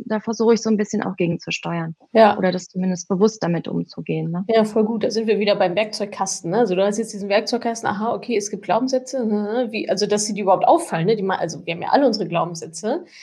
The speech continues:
Speaker 1: Ja.
Speaker 2: Aber wenn man sich nicht mal damit beschäftigt hat, was das überhaupt ist, wie das funktioniert, wie, wie erkenne ich das <laughs> überhaupt? <laughs> Wie hinterfrage ich das?
Speaker 1: Ja.
Speaker 2: Ähm, dann läuft man halt die ganze Zeit mit diesem Glauben. Und natürlich gibt man die eins zu eins an die Kinder weiter. Das sind so,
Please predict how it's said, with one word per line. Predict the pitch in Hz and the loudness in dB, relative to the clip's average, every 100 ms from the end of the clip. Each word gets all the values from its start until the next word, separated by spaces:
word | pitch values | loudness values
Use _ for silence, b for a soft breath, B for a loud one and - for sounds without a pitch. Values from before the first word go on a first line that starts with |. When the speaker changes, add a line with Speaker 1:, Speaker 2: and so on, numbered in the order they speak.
| B | B
Speaker 1:
Ja. | 214 226 | 4 4
Speaker 2:
Aber | 180 | 4
wenn | 180 | 2
man | 202 202 | 2 0
sich | 196 190 | -4 -10
nicht | 190 208 - | -10 -8 -4
mal | 196 | -2
damit | 196 185 | 0 -2
beschäftigt | 185 - 226 - - | -4 -4 -2 -2 -4
hat, | 208 208 | -6 -6
was | - | -8
das | - | -8
überhaupt | - 185 - | -12 -14 -4
ist, | 294 277 | -2 -2
wie | 202 | -4
das | 180 | -10
funktioniert, | - - - 190 294 320 294 277 | -14 -14 -4 4 6 6 4 0
wie, | 214 196 185 | -2 -2 -4
wie | 196 | -4
erkenne | 185 185 - 302 | -4 -4 0 2
ich | 320 - | 2 0
das | 277 277 | -2 -2
<laughs> | |
überhaupt? | 254 - | -2 2
<laughs> | - 311 - | 4 4 2
Wie | |
hinterfrage | 208 208 165 - 262 294 | 2 2 -2 0 0 0
ich | - | -6
das? | - 220 | -2 2
Speaker 1:
Ja. | 320 262 B B B B B - | 4 2 B B B B B 2
Speaker 2:
Ähm, | 214 220 214 214 | 4 4 2 2
dann | 190 | 2
läuft | 202 214 | 2 0
man | 220 | -2
halt | 214 | -2
die | 208 | -2
ganze | 208 214 | -6 -4
Zeit | 233 | -4
mit | 214 | -4
diesem | 208 202 | -6 -4
Glauben. | 190 - | -2 -2
Und | 190 | -4
natürlich | 190 - 277 185 - - _ _ | -8 -2 0 0 -6 -16 _ _
gibt | - 185 | -2 0
man | 175 | -2
die | 160 | -2
eins | 160 165 | -2 -2
zu | 165 | -6
eins | 160 | -8
an | - | -12
die | 185 | -12
Kinder | 202 196 | -12 -12
weiter. | - - - | -12 -14 -16
Das | - | -18
sind | - - | -14 -8
so, | 190 | -8